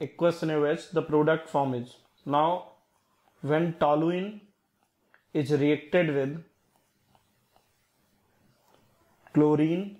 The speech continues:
in presence of sun, light or high temperature, now free radical substitution reaction takes place, and due to free radical substitution,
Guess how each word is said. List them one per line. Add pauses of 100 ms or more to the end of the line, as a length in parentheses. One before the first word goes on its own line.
(440)
in
presence
of
sun, (560)
light
or
high
temperature, (760)
now
free
radical
substitution
reaction
takes
place, (840)
and
due
to
free
radical
substitution,